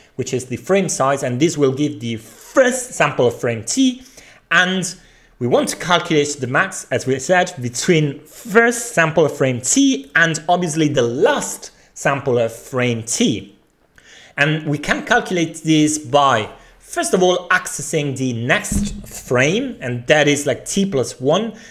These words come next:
We want to multiply that by f-, the frame size, and these will give us the first sample of frame T plus one.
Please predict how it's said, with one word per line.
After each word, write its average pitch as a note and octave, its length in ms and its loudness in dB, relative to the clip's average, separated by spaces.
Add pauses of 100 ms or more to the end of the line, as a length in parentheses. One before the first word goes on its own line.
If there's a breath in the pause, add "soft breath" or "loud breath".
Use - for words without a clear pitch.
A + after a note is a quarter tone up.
(120)
We B2 80 -2
want F3 220 -2
to D#3 60 -2
multiply D3 520 -2
that D3 300 -4
by B2 260 2
f-, - 500 -12
the B2 140 -2
frame C4+ 300 0
size, A#2+ 440 -4
and A#2+ 340 0
these F3+ 640 2
will A#2 260 -2
give F#3+ 380 0
us A#2 240 -8
the B2 380 -6 (280 loud breath)
first - 580 0
sample D3+ 360 2
of - 160 0
frame C#3 280 0
T A3+ 240 -2
plus - 300 -6
one. C#3+ 300 -6